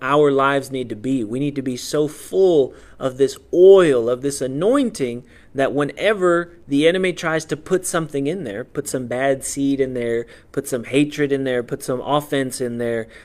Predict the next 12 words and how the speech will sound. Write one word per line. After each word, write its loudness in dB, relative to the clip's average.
put 0
some, -4
"I'm -4
so 0
angry," 0
like 0
the 0
Hulk, 2
right? -2
"Oh, 4
I'm -2
smashed." 2